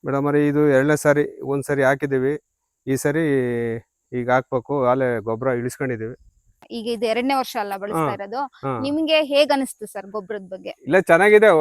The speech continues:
Speaker 1: ಅದ್ಕೆ ತಾನೇ ಈ ಸರಿನೂ,
Speaker 2: ಹ್ಮ್.
Speaker 1: ನಾವು
Speaker 2: ಎ-, ಸರ್, ಈ
Speaker 1: ಹಾ.
Speaker 2: ಸಲ ಎಷ್ಟ್ ಚೀಲ ಇಳಿಸ್ಕೊಂಡಿದ್ದೀರಾ ಸರ್?
Speaker 1: ಈಗ ಸದ್ಯಕ್ಕೆ ಒಂದು, ಒಂದ್ ನೂರೈವತ್ತು ಚೀಲ ಇಳಿಸ್ಕೊಂಡಿದ್ದೀವಿ. ಇನ್ನೂ ಇಳಿಸ್ಕೋಬೇಕು.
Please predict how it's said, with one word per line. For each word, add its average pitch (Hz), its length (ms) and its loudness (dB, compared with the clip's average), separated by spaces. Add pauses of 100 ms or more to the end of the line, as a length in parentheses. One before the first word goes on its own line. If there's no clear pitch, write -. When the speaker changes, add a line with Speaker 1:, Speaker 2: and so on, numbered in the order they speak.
(300)
Speaker 1:
ಅದ್ಕೆ 190 220 2
ತಾನೇ 185 280 4
ಈ 175 80 4
ಸರಿನೂ, 180 560 0
Speaker 2:
ಹ್ಮ್. 135 400 -8
Speaker 1:
ನಾವು 139 220 0 (380)
Speaker 2:
ಎ-, - 260 -12
ಸರ್, 294 140 -2
ಈ 285 40 -4
Speaker 1:
ಹಾ. 302 60 -4
Speaker 2:
ಸಲ 302 240 -2
ಎಷ್ಟ್ 254 240 -2
ಚೀಲ 262 160 -6
ಇಳಿಸ್ಕೊಂಡಿದ್ದೀರಾ 196 560 -6
ಸರ್? - 280 -20
Speaker 1:
ಈಗ 165 180 2
ಸದ್ಯಕ್ಕೆ 180 500 4
ಒಂದು, 175 320 6 (560)
ಒಂದ್ 135 180 -2
ನೂರೈವತ್ತು 165 340 8
ಚೀಲ 180 100 4
ಇಳಿಸ್ಕೊಂಡಿದ್ದೀವಿ. 165 580 6
ಇನ್ನೂ 180 320 0
ಇಳಿಸ್ಕೋಬೇಕು. 156 600 -6